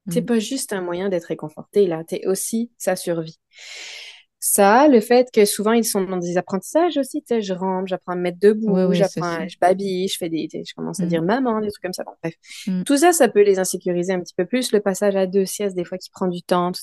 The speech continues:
Speaker 1: tous ces trucs-là. Donc, tu sais, dans tous les cas, il se passe plein de trucs entre huit, neuf, dix mois, là, vers ces âges-là. C'est jamais de la faute du bébé, c'est pas plus de la faute du parent, mais comment on fait pour que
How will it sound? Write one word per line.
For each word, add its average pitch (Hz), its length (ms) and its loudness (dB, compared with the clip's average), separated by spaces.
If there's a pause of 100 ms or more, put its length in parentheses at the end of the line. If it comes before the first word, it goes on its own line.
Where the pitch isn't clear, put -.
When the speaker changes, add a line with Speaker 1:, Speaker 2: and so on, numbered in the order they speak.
(100)
Speaker 1:
tous 254 120 -8
ces 247 60 0
trucs-là. 214 340 0
Donc, 202 120 0
tu 277 60 4
sais, 277 180 2
dans 247 220 0
tous 359 120 2
les 240 180 4
cas, 233 260 2
il 202 60 -8
se - 100 -6
passe 240 160 -2
plein 214 160 -4
de 185 60 -4
trucs 208 240 -2
entre 180 240 -6
huit, 170 280 -8
neuf, 175 200 -6
dix 160 200 -6
mois, 156 200 -2
là, 185 200 -4
vers 160 160 -4
ces 165 200 -6
âges-là. 156 480 -4 (920)
C'est 269 200 2
jamais 247 200 4
de 226 60 4
la 220 60 6
faute 220 180 0
du 196 80 -4
bébé, 185 400 4
c'est - 80 -20
pas 170 80 0
plus 202 140 -6
de 220 40 0
la 233 80 4
faute 214 140 0
du 185 100 -12
parent, 170 320 -2
mais 208 140 2
comment 269 400 -2
on 208 40 0
fait 226 320 -6
pour 214 360 -2
que 190 320 0